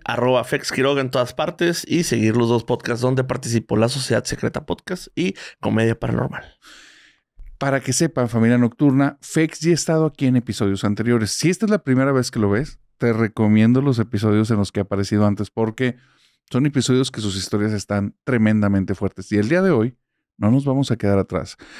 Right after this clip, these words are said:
Speaker 2: Ya sabes que las reglas del duelo son dos. Simplemente permanece todo lo que puedas lograr durar en este episodio, porque Fex y yo ordenamos las historias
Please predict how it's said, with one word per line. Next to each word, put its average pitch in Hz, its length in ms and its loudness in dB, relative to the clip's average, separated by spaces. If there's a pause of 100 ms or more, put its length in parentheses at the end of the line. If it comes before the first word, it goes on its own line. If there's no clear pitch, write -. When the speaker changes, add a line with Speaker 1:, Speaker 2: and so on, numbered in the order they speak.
(160)
Speaker 2:
Ya 175 100 2
sabes 196 240 0
que 185 100 -2
las 143 120 4
reglas 151 280 2
del 120 140 2
duelo 127 280 4
son 101 200 0
dos. - 400 -12
Simplemente 156 840 0 (880)
permanece 113 840 0 (180)
todo 202 240 2
lo 220 100 2
que 165 120 -2
puedas 156 380 2
lograr 123 360 2
durar 110 280 2
en 101 140 0
este - 180 -6
episodio, - 520 -8 (260)
porque 127 540 -2
Fex 170 340 -2
y 175 60 0
yo 156 120 2
ordenamos 143 420 2
las 123 140 0
historias 110 580 -2